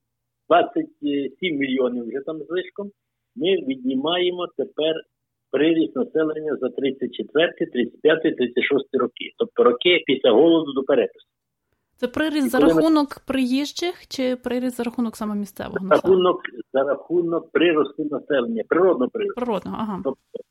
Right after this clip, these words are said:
Speaker 1: е, в тридцять четвертому році, тридцять п'ятому, тридцять шостому приріст населення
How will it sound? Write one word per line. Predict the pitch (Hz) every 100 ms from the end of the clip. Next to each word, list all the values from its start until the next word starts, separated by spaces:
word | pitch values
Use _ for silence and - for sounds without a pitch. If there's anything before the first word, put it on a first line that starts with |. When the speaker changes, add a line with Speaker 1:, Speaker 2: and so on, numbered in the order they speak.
| _ _ _ 220
Speaker 1:
е, | 220 110
в | - - -
тридцять | 175 - 156 -
четвертому | - - 123 123 151 165
році, | 185 180 165
тридцять | 139 131 131 127
п'ятому, | 151 139 127 120
тридцять | 123 113 110
шостому | - 120 120 - 185 196 196 _ _ _
приріст | 240 294 175 -
населення | 254 - 175 170 170